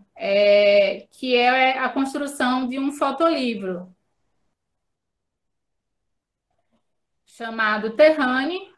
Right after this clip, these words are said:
um projeto, né, é, construído, é, em coletivo com mulheres pedreiras no semiárido pernambucano,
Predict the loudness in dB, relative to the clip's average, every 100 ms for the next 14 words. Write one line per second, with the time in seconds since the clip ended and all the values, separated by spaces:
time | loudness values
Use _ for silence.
0 | _ -8 -4 0 0 0 0 0 0 -4
1 | -8 -6 -4 -4 -4 -6 -2 0 0 0
2 | -2 -4 -4 -8 -6 -4 -6 -6 -4 -4
3 | -8 _ _ _ -10 -2 0 0 -2 -2
4 | 2 2 0 -6 -8 -6 -6 -4 -6 -6
5 | -6 -6 -4 -4 -2 -2 -2 -2 -2 -4
6 | -2 -2 -2 -2 -2 -2 -4 -8 -18 _
7 | -14 -10 -6 -2 -2 -2 -6 -12 -8 -4
8 | -2 -2 -6 -6 -6 -6 -6 -8 -10 -10
9 | -8 -8 -8